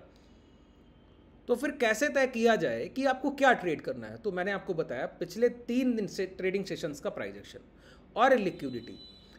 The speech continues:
कई लोग पूछते हैं कमेंट कर कर और कॉल करके कि ये लिक्विडिटी क्या होता है, लिक्विडिटी को हम लोग बार बार टच करते हैं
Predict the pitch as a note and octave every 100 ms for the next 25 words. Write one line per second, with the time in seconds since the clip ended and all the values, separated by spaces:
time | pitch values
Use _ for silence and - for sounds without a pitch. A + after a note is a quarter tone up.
0 | - - B3 D4+ C#4+ C#4 C4+ G#3+ - A#3
1 | F3+ F#3+ - F#3+ A3 A#3+ G3 D3 - D#3+
2 | G3 G#3 G#3 B3 A3 C#3+ B2 F3 C4+ C#4+
3 | C#4+ A3 A3+ B3+ C#4 D4 D4+ B3+ G#3+ E3
4 | E3 G3+ A#3 A3 A3 A3 B3 B3 A3 G#3+
5 | B3 E3 F3+ A#3 B3 A3+ F3+ G#3 G#3+ C4
6 | B3 C4 A#3+